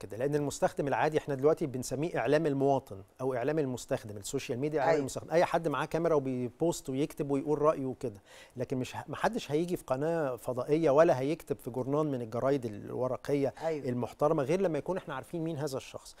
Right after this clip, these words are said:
Speaker 1: فلو في حادثه وكل الناس بتتكلم وبيقولوا كلام صح وكلام غلط، لكن هنيجي في البرنامج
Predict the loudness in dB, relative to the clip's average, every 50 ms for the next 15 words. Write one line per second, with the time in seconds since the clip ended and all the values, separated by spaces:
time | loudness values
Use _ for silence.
0 | -20 -20 -20 _ -2 0 0 0 0 -4 _ -2 2 2 2 2 2 -2 -2 0
1 | 0 -2 -2 -2 -4 -4 -2 0 2 2 2 2 0 -2 -4 -6 -8 -6 0 0
2 | 2 2 2 0 -2 -2 -2 -2 -2 -2 -2 -2 -2 -2 -2 -2 -2 0 -2 -2
3 | -4 -4 -6 -8 -8 -8 -8 -10 -8 -6 -6 -4 -4 -2 0 0 0 0 -2 -6
4 | -20 -20 -20 -10 -8 -6 -4 -4 -4 -2 -2 -2 -2 -2 -4 -6 -4 -4 -2 -2
5 | 0 -2 0 0 -2 -4